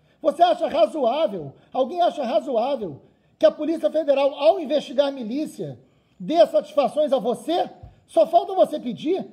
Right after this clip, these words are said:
pra Polícia Federal dar satisfação pro, pro Queiroz. Aliás, quando você falou do Queiroz, você falou, "Conheço o Queiroz há muito tempo."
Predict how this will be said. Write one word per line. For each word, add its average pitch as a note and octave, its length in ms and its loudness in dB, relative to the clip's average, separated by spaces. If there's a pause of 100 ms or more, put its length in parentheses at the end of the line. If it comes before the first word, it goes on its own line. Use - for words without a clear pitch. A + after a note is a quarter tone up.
(140)
pra D4 160 4
Polícia D#4+ 340 -4
Federal D4+ 360 0
dar D4+ 160 2
satisfação D4+ 680 -2
pro, E4 180 -10
pro - 180 -8
Queiroz. D4+ 640 -4 (880)
Aliás, E4+ 300 2
quando G4+ 180 -8
você D#4 120 0
falou C#4+ 260 0
do G3 80 -12
Queiroz, A#3+ 720 -2 (120)
você C#4 140 -4
falou, C#4+ 160 0
"Conheço D#4+ 340 4
o D#4+ 40 -18
Queiroz C#4+ 280 4
há D4 60 -4
muito C#4+ 140 -8
tempo." C#4+ 240 0